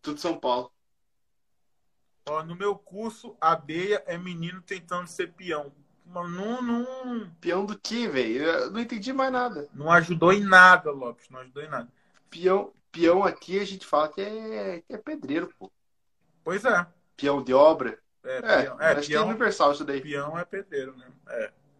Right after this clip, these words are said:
Speaker 1: É universal. Tem umas gírias do Brasil que são universais, né, cara?
Speaker 2: São, mano. Ó, caloteiro.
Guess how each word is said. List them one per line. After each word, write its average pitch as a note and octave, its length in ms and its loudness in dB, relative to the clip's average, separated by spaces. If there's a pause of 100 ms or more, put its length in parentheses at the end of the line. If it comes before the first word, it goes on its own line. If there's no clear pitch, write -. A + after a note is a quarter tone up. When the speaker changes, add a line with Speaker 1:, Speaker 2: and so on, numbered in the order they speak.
(1000)
Speaker 1:
É C3 60 -8
universal. C#3+ 440 -10
Tem D#4 160 0
umas C4 200 4
gírias G3+ 240 -2
do E3 80 -16
Brasil D#3+ 280 -2
que - 80 -14
são D#3 120 -6
universais, C3 560 -6
né, B2+ 120 -10
cara? - 220 -8
Speaker 2:
São, A2+ 220 -6
mano. A#2+ 200 -16 (320)
Ó, E3 160 0
caloteiro. F#3+ 840 0